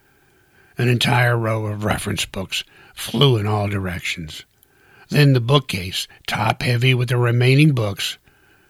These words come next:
tipped over, and Sam's book bag fell onto the scattered reference books.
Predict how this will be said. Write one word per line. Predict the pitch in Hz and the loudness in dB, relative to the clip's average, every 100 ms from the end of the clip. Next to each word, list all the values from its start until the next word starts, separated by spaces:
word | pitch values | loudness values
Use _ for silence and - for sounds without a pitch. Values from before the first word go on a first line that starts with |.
| _ | _
tipped | - 135 120 | -4 -2 0
over, | 120 104 92 80 - _ _ _ - | 0 0 -6 -10 -16 _ _ _ -8
and | 101 98 | -4 -2
Sam's | - 110 110 110 95 | -2 -2 -2 -2 -4
book | 117 104 - | -6 -8 -8
bag | 92 87 82 _ - - - | -10 -8 -12 _ -20 -20 -20
fell | - - 117 95 90 _ _ _ - | -6 -2 -2 -2 -10 _ _ _ -6
onto | 110 107 104 | -4 -2 -4
the | 101 - | -4 -2
scattered | - - 98 95 90 | -2 0 -4 -4 -8
reference | 95 85 - 85 - | -8 -8 -8 -10 -10
books. | - 80 - - | -14 -14 -12 -14